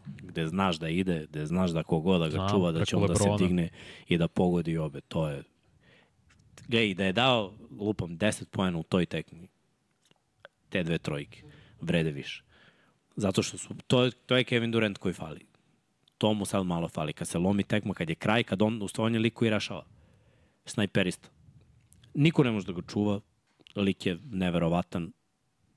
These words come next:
Speaker 2: Top tri
Speaker 1: Niko ne može da mu
Speaker 2: ofenzivni
Speaker 1: lupi
Speaker 2: igrač
Speaker 1: bananom.
Speaker 2: ikada.
Speaker 1: Sve ima. Ali jednostavno nekako mi deluje da to više nije to. I taj mentalitet njegov, onako
Speaker 2: Mekan.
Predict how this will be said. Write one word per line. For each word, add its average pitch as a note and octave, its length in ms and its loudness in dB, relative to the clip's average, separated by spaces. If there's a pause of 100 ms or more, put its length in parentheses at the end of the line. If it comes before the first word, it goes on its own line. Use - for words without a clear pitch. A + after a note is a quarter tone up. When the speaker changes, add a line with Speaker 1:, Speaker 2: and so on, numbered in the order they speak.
(220)
Speaker 2:
Top G2+ 180 2
tri A2+ 100 -2
Speaker 1:
Niko G#2+ 160 4
ne G#2 60 6
može G#2 80 4
da F2+ 120 0
mu - 20 4
Speaker 2:
ofenzivni F2+ 160 4
Speaker 1:
lupi F#2 120 4
Speaker 2:
igrač A2 160 0
Speaker 1:
bananom. F2 200 2
Speaker 2:
ikada. G2+ 120 0
Speaker 1:
Sve G2 320 2
ima. F2+ 180 0 (960)
Ali F2+ 280 0
jednostavno F2 520 -4 (320)
nekako F2 360 -6
mi F#2 120 -4
deluje F2+ 280 0
da F2 100 -4
to - 160 -2
više F#2 260 0
nije E2+ 160 -6
to. - 160 -6
I G2 60 0
taj F3+ 160 6
mentalitet E3 580 2
njegov, G2+ 260 -2 (760)
onako F#2+ 380 2 (1000)
Speaker 2:
Mekan. - 320 -4